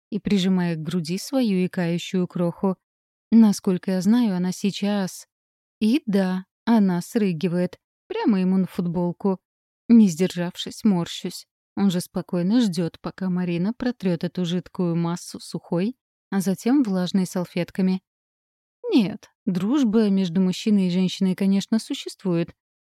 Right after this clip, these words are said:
Не слушайте Тоху», говорит Варя, заталкивая в рот соломинку картошки. Бойко поворачивается к ней, и она без каких-либо слов пихает вторую палочку ему, а третью —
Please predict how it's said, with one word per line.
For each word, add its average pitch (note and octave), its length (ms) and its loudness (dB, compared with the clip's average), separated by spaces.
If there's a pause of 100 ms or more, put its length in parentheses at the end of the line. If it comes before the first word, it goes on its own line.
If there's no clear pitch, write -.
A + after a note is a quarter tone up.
(120)
Не G#4 100 -6
слушайте F#3 540 -4
Тоху», F#3+ 400 -2 (580)
говорит F3+ 480 -2 (100)
Варя, F3+ 680 -2
заталкивая F3 760 -2
в E3 60 -6
рот F3 220 -4
соломинку F3 680 -2
картошки. F3+ 720 -4 (500)
Бойко G3 380 -2
поворачивается F3+ 800 -4
к - 120 -6
ней, G3+ 320 2 (260)
и - 100 -4
она F#3+ 320 2
без B3 200 2
каких-либо F#3 640 -2
слов F3+ 420 -6
пихает F#3+ 440 -6
вторую F3+ 380 -2
палочку E3+ 520 -6
ему, F3 420 0 (340)
а G#3 140 0
третью — G3 600 -2